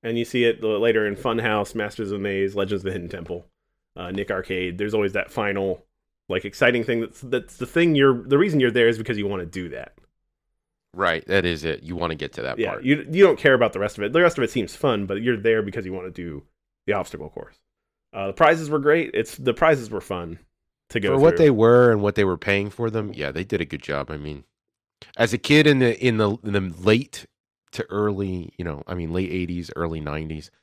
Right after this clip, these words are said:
Speaker 2: if you're walking away with a hundred bucks, I mean, that's still quite a bit of money.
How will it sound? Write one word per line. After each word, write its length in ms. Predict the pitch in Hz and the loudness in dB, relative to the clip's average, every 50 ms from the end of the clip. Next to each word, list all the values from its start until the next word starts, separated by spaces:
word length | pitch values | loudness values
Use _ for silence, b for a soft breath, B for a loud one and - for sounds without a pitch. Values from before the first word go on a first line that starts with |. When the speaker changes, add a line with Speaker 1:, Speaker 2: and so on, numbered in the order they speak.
| b b b - | b b b -12
Speaker 2:
if 140 | - 98 90 | -10 -6 -4
you're 140 | 98 131 123 | -2 0 2
walking 320 | 117 101 92 - - 80 | 4 2 2 2 0 -4
away 280 | 76 76 78 76 73 71 | -4 -4 -4 -4 -6 -8
with 120 | 71 71 69 | -8 -10 -12
a 60 | 69 | -12
hundred 320 | 69 80 73 69 69 - | -12 -12 -12 -12 -12 -8
bucks, 300 | - 67 62 - - - | -6 -6 -6 -6 -8 -14
I 60 | - 58 | -16 -14
mean, 160 | 67 69 71 | -14 -14 -12
that's 180 | 85 90 - - | -12 -12 -14 -14
still 220 | - - 78 71 | -14 -12 -12 -12
quite 260 | 65 - - 82 71 | -12 -12 -12 -10 -10
a 60 | 67 60 | -10 -10
bit 100 | 67 65 | -10 -10
of 80 | 62 | -10
money. 300 | 64 67 64 60 65 - | -10 -12 -14 -14 -16 -20